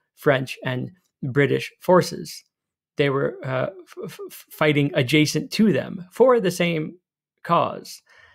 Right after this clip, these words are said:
And the politics of that are interesting and problematic and sort of,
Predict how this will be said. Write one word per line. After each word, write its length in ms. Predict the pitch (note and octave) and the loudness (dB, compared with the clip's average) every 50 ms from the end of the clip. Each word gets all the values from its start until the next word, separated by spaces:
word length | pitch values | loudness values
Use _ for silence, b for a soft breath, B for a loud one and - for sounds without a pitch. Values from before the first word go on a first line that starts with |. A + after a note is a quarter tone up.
| b b b | b b b
And 180 | E3+ F3 F3 F3+ | 0 0 0 0
the 60 | F3+ | -2
politics 640 | F3+ - B3+ C4+ B3+ A3 F#3 - E3+ D3+ - - | -4 -4 -2 2 2 2 2 2 -2 -6 -4 -6
of 100 | C#3+ B2 | -8 -4
that 340 | C3 B2+ A#2+ A#2 A#2 B2 _ - | -2 -2 -2 -4 -6 -10 _ -8
are 260 | C3+ B2+ B2 B2 - - | -6 -4 -4 -4 -2 -2
interesting 600 | D#3 D3 - - C3+ B2+ A#2+ - - B2+ A#2+ A#2+ | -2 -2 -2 -2 -4 -6 -6 -6 -8 -6 -6 -6
and 100 | A#2 - | -6 -6
problematic 720 | - B2 A#2+ A#2 A#2 A2+ A2 A2 A2+ A2+ A2+ A#2 A#2 - | -4 -4 -4 -4 -4 -6 -6 -6 -8 -8 -8 -8 -10 -8
and 240 | B2 A#2 A2+ A#2 - | -8 -8 -8 -8 -10
sort 220 | - B2 A#2 A2+ | -8 -8 -8 -6
of, 220 | A2+ A#2 A2+ - | -8 -10 -12 -16